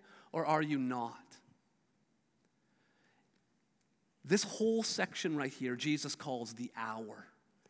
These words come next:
This is his moment. And for some of you, this, this is your hour. For some of us, you're, you are a follower of Jesus already, but you're, you've come to an hour of, of suffering.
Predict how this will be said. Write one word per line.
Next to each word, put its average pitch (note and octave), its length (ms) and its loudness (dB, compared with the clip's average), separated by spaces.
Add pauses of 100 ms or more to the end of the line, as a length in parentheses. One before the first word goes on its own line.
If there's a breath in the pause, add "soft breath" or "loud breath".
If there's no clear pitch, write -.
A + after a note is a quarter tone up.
(120)
This E3+ 220 2
is E3+ 140 2
his D#3+ 500 4 (100)
moment. C3+ 760 2 (1600 soft breath)
And C#3+ 120 -2
for E3 80 2
some F#3+ 280 6
of F3 100 6
you, E3 320 2
this, D#3+ 280 4
this - 300 2
is E3+ 200 0
your F3+ 440 4 (220)
hour. D3 540 2 (1700)
For E3+ 100 4
some G3 240 8
of A3+ 140 12
us, A#3 180 8
you're, G#3+ 200 6
you A3 220 8
are C#4 200 12
a B3+ 60 12
follower A3+ 360 10
of G3 100 12
Jesus G#3+ 360 6
already, A3+ 360 10
but G3 180 4
you're, C4 240 10
you've C#4 200 12
come C4+ 260 12
to C#4 120 10
an B3+ 80 12
hour B3+ 500 12
of, A3 280 12 (520 loud breath)
of G3+ 160 12
suffering. G#3+ 960 10